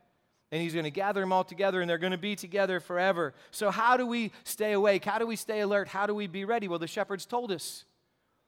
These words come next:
A-, and I wanna remind us one more time. They showed us by staying awake. We stay awake. We listen to the message. We verify that it's true. And then we tell everyone we can, everyone who will listen,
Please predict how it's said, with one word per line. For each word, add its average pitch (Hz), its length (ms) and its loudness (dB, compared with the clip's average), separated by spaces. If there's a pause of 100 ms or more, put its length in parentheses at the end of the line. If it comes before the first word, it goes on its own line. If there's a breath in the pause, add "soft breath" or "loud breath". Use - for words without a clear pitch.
(400)
A-, 190 140 0
and 185 120 4
I 180 60 6
wanna 196 240 4
remind 196 360 2
us 196 120 -6
one 202 120 0
more 202 120 -2
time. 196 380 -4
They 165 120 -2
showed 208 240 -2
us 196 80 -2
by 175 160 0
staying 175 420 -2
awake. 202 300 0
We 160 80 -8
stay 156 220 -4
awake. 175 460 -2 (560 soft breath)
We 135 140 -4
listen 170 380 2
to 151 100 -12
the 147 80 -4
message. 185 560 -6 (240 soft breath)
We 156 120 0
verify 202 560 2
that 202 120 -2
it's 208 200 -10
true. 143 480 -2 (280 soft breath)
And 139 100 -4
then 147 140 -2
we 143 80 -4
tell 151 240 2
everyone 175 400 0
we 170 80 -4
can, 156 500 -4
everyone 175 520 0
who 175 100 -2
will 170 140 -2
listen, 160 360 -4